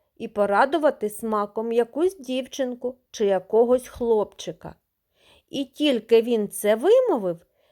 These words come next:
як опинився у тій же коробці, звідки й викотився.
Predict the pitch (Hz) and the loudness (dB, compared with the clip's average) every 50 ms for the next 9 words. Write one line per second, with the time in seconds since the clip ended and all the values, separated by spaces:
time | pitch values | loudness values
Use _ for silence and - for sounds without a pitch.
0 | _ - 226 226 254 269 262 - 269 269 254 - 254 254 262 285 370 453 480 466 | _ -4 0 2 2 2 2 -2 -4 -4 -4 -2 -4 -2 0 0 2 2 0 0
1 | - - - 339 339 339 - _ _ - - 294 285 - _ - 440 523 480 415 | -2 -2 -2 -2 -2 -2 -6 _ _ -10 -8 -8 -8 -8 _ 0 2 4 4 4
2 | 392 415 392 - 370 359 330 294 277 277 262 247 254 - - - 262 262 262 _ | 4 2 0 2 0 0 2 2 4 4 4 2 0 -4 -12 -10 -10 -10 -10 _
3 | - 220 202 202 220 240 330 453 427 - - 233 208 190 170 165 170 165 165 - | -14 -14 -12 -10 -4 -2 -2 -2 -2 -4 -4 -4 -4 -2 -2 -2 -4 -4 -4 -6
4 | 165 165 - 165 160 160 - - - 160 160 165 | -8 -6 -8 -10 -10 -10 -14 -18 -18 -18 -20 -20